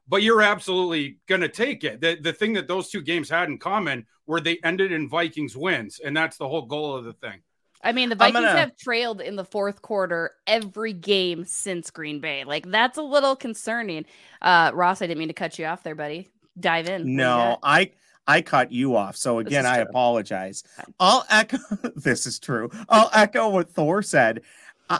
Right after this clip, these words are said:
Speaker 3: I think it's, y-, you have to look at the, you have to look at it from both sides.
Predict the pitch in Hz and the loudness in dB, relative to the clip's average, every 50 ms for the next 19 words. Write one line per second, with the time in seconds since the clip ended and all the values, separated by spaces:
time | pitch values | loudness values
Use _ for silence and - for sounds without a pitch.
0 | - _ - 190 190 185 170 - - 233 262 240 233 208 185 175 - - - 196 | -4 _ 2 4 4 4 4 2 0 0 0 2 2 2 2 2 -2 -8 -6 -4
1 | 190 180 - - 180 175 180 185 185 185 - 175 156 151 156 160 160 165 151 147 | -4 -4 -4 -2 0 4 4 4 4 4 2 0 2 4 4 4 4 2 0 0
2 | - 143 131 123 120 113 113 113 - - - - _ _ _ _ _ - 196 208 | 2 4 6 6 6 6 4 2 -2 -6 -16 -20 _ _ _ _ _ 0 2 2
3 | 175 - 196 165 156 160 160 160 160 147 135 131 135 - - _ - - 135 123 | 2 2 2 2 4 4 4 4 4 4 4 4 0 -4 -8 _ -8 -4 -4 -2
4 | 113 117 120 117 113 107 - - 117 104 101 95 90 85 - | 0 2 2 2 0 0 -2 0 2 2 2 0 -2 -4 -10